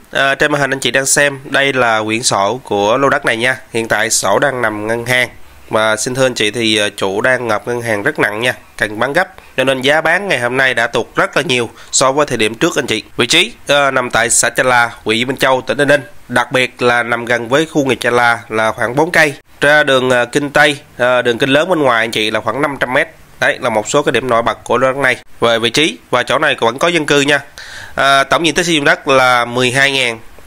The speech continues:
tám trăm năm mươi sáu phẩy sáu mét vuông. Thiếu còn khoảng một trăm rưỡi mét vuông nữa là đủ, à, một mẫu ba nha anh chị. À, và đã có sẵn bốn trăm mét vuông thổ cư. Còn lại toàn bộ đất trồng cây lâu năm và đất trồng cây hàng năm khác, không có đất lúa trong đây nha.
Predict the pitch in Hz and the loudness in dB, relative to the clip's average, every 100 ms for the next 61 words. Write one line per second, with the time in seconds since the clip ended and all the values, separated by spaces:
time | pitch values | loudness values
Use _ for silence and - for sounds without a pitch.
0 | - 139 190 190 202 131 - - 135 139 | -2 0 2 0 -2 -4 -10 -4 -2 0
1 | 135 151 170 123 151 160 156 156 143 - | 2 2 0 0 0 0 0 2 0 -4
2 | - - - 165 196 139 120 117 127 135 | -18 -8 0 2 4 2 2 0 0 -2
3 | - 135 117 120 151 147 131 123 143 107 | -2 -2 -2 -2 0 0 2 2 2 0
4 | 107 139 147 120 110 113 117 143 135 127 | 0 2 2 0 -2 0 2 4 4 2
5 | 123 117 110 - - - - - 113 113 | 0 -2 -4 -8 -20 -18 -12 -4 -2 2
6 | 117 113 160 160 107 123 143 160 214 165 | 2 2 0 -2 -2 -4 0 0 0 -2
7 | 139 - 160 135 110 120 156 135 - - | -2 -2 -2 0 -2 0 0 0 -8 -20
8 | - 117 113 110 107 - 120 113 110 101 | -2 2 2 2 0 0 0 2 2 0
9 | 113 156 - 113 123 123 123 131 127 - | 0 -4 -4 -2 0 0 0 0 -2 -8
10 | - 117 107 131 - 110 120 113 107 110 | -6 0 0 0 -2 -4 -2 -2 -2 -4
11 | 117 147 - - - - - 135 151 160 | 0 0 -2 -10 -20 -10 -6 -2 -2 0
12 | 160 175 143 127 127 | 2 2 2 0 0